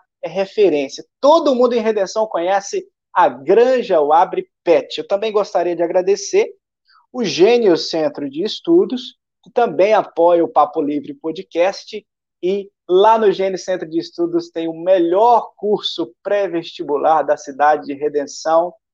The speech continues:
E sim, você encontra no Gênio Centro de Estudos um apoio psicopedagógico e também um apoio em materiais de qualidade. Gênio Centro de Estudos, unama, Polo Redenção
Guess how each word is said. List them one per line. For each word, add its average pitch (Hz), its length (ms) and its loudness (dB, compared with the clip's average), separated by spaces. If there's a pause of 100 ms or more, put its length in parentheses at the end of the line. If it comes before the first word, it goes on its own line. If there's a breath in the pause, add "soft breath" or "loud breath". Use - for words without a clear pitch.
(280)
E 175 80 -6
sim, 147 640 -2 (160)
você 143 300 -6
encontra 208 540 0
no 175 160 -2
Gênio 156 300 0
Centro 156 340 -10
de 143 100 -10
Estudos 160 480 -4
um 196 100 0
apoio 175 580 2
psicopedagógico 185 1500 0 (220)
e 214 80 0
também 175 640 0 (240)
um 185 140 -2
apoio 170 760 4 (220)
em 185 240 -2
materiais 147 840 0
de 143 120 -12
qualidade. 143 920 -2 (300)
Gênio 233 480 2
Centro 196 400 -6
de 180 100 -6
Estudos, 180 600 -2
unama, 165 640 0
Polo 143 380 2
Redenção 190 640 -2